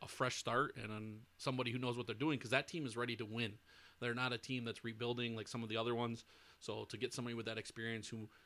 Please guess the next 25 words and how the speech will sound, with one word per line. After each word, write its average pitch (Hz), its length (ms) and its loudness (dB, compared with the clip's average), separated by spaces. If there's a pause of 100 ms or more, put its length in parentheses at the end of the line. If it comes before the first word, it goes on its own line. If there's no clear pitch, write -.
(180)
you 117 100 -4
know, 107 200 -2
might 131 240 2
be 127 140 2
a 113 200 2
two-win, 127 640 4 (680)
um, 113 360 4 (320)
more 135 220 8
wins 123 380 6
just 131 220 2
by 120 160 2
his 107 180 -2
presence 117 360 -2
being 120 240 -2
there 110 160 -4
this 107 140 -10
next 117 220 -4
year, 117 200 2
we'll 107 140 -4
see - 160 2
how 135 100 6
it 117 80 0
works 123 200 4
out. 135 260 4
But - 180 -10